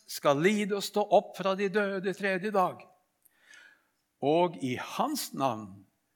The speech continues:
skal omvendelse og tilgivelse for syndene forkynnes for alle folkeslag.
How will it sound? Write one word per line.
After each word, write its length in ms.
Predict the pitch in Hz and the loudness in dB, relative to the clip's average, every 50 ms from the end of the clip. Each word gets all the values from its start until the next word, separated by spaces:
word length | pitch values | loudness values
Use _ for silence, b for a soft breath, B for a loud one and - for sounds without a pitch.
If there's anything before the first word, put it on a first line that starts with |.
| _ _ _ _ | _ _ _ _
skal 640 | - - - - - - _ - 135 127 123 120 131 - - - | -18 -14 -10 -10 -10 -8 _ 0 2 2 2 2 0 -6 -8 -8
omvendelse 920 | 117 113 113 113 117 143 165 196 208 196 208 214 208 196 - - 202 202 | -8 -6 -6 -2 0 2 2 2 0 -2 -2 -2 -4 -4 -8 -6 -4 -4
og 180 | 196 196 196 - | -4 -4 -4 -2
tilgivelse 720 | - 220 233 208 160 147 151 156 160 175 156 - - 208 196 | -2 -2 0 2 2 2 2 0 -2 -4 -6 -6 -6 -6 -6
for 160 | - 240 196 | -6 -8 -8
syndene 840 | - - - - - - 226 226 202 170 139 143 156 185 208 214 214 - _ _ _ - | -8 -8 -10 -8 -6 -4 -2 -2 -2 -2 -4 -4 -6 -6 -6 -8 -10 -12 _ _ _ -12
forkynnes 840 | - 220 202 - - - - - 175 208 226 226 214 226 226 220 - - - - - - B B B B B B | -10 -8 -8 -8 -8 -8 -2 2 4 4 4 4 2 0 -2 -2 -4 -4 -6 -8 -10 -12 B B B B B B
for 320 | - - 185 196 202 202 - - - _ _ _ | -6 0 2 2 2 2 -2 -12 -20 _ _ _
alle 460 | - 262 254 262 277 254 208 208 240 208 | 10 10 10 10 8 2 -2 -4 -4 -6
folkeslag. 920 | - 233 220 202 202 214 - _ - - 190 190 - - 202 214 214 220 | -6 -6 -6 -6 -6 -8 -14 _ -20 -18 -16 -14 -12 -10 -10 -10 -10 -12